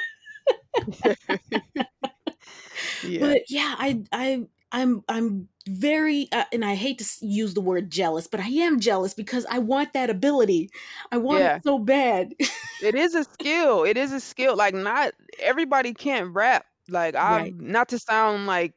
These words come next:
Speaker 1: you know, a, a a-hole, but, you know, that, I feel like being a, a, a lyricist and then just knowing how to rap is two totally different things. Like,
Speaker 2: Mm-hmm.
Speaker 1: music nowadays is more so, I feel like,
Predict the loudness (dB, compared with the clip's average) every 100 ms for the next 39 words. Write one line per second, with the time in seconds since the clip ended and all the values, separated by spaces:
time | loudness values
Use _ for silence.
0 | _ -6 -2 -2 -2 -4 -4 -2 -2 -2
1 | -4 -2 2 2 4 4 4 2 4 4
2 | 2 -2 -2 0 0 2 2 4 2 2
3 | 2 4 2 2 -2 0 2 0 0 0
4 | -2 -8 -4 -2 0 0 0 0 0 0
5 | 2 0 -2 -2 -2 -4 -14 -20 -8 -4
6 | 0 2 2 0 -4 -6 -4 -2 0 0
7 | 0 0 0 0 0 2 2 0 -4 -4
8 | -8 -14 -6 -6 0 0 0 0 -2 -2
9 | -4 -4 -2 0 -2 -4 -6 -6 -8 -8
10 | -6 -6 -4 -2 0 0 0 4 4 4
11 | 4 4 2 0 -2 -2 0 2 2 2
12 | 0 2 2 -2 -2 -2 -2 -2 2 2
13 | 0